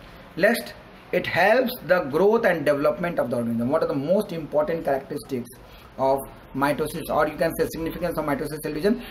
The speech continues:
Because all the organism on the world present is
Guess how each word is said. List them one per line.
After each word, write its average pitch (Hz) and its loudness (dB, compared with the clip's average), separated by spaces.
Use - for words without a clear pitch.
Because 196 2
all 277 6
the 277 6
organism 202 4
on 180 4
the 175 4
world 170 4
present 208 4
is 202 4